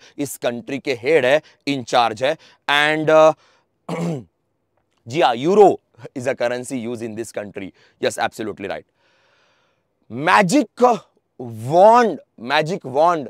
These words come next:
नाम का एक कॉन्सेप्ट लॉन्च किया गया Google के द्वारा। Google,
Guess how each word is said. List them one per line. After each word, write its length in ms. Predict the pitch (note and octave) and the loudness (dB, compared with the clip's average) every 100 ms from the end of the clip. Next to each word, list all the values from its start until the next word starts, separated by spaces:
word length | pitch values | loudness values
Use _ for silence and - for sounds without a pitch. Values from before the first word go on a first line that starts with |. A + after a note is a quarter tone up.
| A#2+ | -6
नाम 200 | C#3+ C#3+ | -6 -2
का 100 | F3 | -4
एक 80 | - | -4
कॉन्सेप्ट 480 | C#3 C3 C3 G3 - | -6 -6 -2 -4 -2
लॉन्च 300 | C3 C3+ C3 | -4 -4 -6
किया 180 | C#3 C#3 | -6 -4
गया 140 | D#3+ | -2
Google 460 | E3+ A#2 C3+ D#3+ D#3 | -4 -6 -2 -2 -2
के 140 | C#3 | -4
द्वारा। 340 | A#2 G#2 G2 - _ _ _ _ _ _ _ _ - | -2 -4 -4 -8 _ _ _ _ _ _ _ _ -10
Google, 520 | B2+ G#3 F3+ C4+ F3 | -4 0 4 6 4